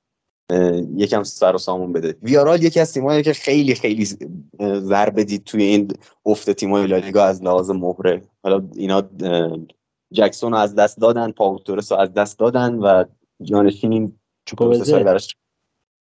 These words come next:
Speaker 1: آفرین، آفرین. و الان چهاردهم، پونزدهم، نمی‌دونم چندم لالیگا هن، ولی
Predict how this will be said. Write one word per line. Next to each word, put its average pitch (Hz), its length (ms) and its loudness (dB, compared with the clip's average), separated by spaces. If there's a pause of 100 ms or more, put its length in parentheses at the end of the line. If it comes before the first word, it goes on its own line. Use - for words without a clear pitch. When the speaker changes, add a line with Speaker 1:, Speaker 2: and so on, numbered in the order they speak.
(600)
Speaker 1:
آفرین، 127 500 2
آفرین. 110 500 2 (440)
و 117 60 2
الان 131 520 2 (380)
چهاردهم، 110 500 2
پونزدهم، 107 480 0
نمی‌دونم 110 240 0
چندم 101 340 -2
لالیگا 101 420 2
هن، 131 100 2
ولی 131 240 0